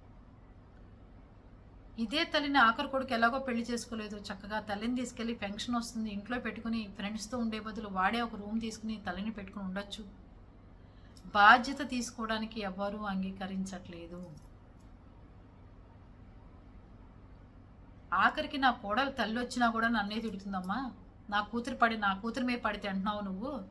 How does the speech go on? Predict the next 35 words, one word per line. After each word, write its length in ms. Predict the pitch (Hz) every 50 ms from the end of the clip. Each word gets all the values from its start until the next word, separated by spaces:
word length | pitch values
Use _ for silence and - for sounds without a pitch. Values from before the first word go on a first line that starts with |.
| - - - - - - - 208
నా 100 | 202 202
కూతురు 340 | 202 - 240 233 262 240 233
సొమ్ము 300 | - 240 226 220 226 233
అంతా 180 | 233 233 233
తింటున్నావు, 560 | - 220 208 196 190 214 226 233 220 202 202
అది 140 | 196 196 202
నీకు 260 | 214 202 196 - -
చేయలేక 240 | 202 208 220 226 226 226
చస్తుందని. 680 | - 196 190 - - 202 202 202 202 214 254 262 226 - - - - - - - - - -
నా 200 | 202 214 226 240
స్నానం 420 | 240 - - 240 226 240 269 285 269
నేను 200 | 254 233 226 226
చేస్తాను, 520 | 226 214 220 220 - - 220 214 220 226
నా 140 | 220 208 196
బట్టలు 320 | 190 196 190 190 - 247
నేను 220 | 262 240 226 214 202
ఉతుక్కుంటాను, 580 | 190 196 208 208 - 220 202 214 202 208 208
నా 140 | 202 196 190
కంచం 360 | 190 - 190 196 - 262 247
నేను 180 | 240 233 208 190
తోముకుంటాను, 920 | 196 190 196 202 - 214 208 214 - 196 196 208 208 202 - - - - - - - - - -
నా 180 | 196 208 220 240
ఇంట్లో 360 | 247 247 247 254 254 302 320
నేను 260 | 285 269 247 233 233
ఉంటున్నాను, 380 | 226 226 214 220 233 226 240 254
నా 220 | 240 214 208 214
వాళ్ళ 280 | 220 196 196 185 196 226
కూతురే 360 | 226 - 262 254 - 254 277
నా 160 | 262 247 220
ఇంట్లో 320 | 208 208 220 220 240 233 226
ఉంటుందని 420 | 220 220 220 220 214 214 214 208
అనటానికి 440 | 190 180 185 190 190 196 220 220 214
నాకు 200 | 202 185 185 185
ఎంతోసేపు 460 | 175 185 202 208 208 - 208 190 190
పట్టదు. 480 | 185 160 - - - 196 240 277 247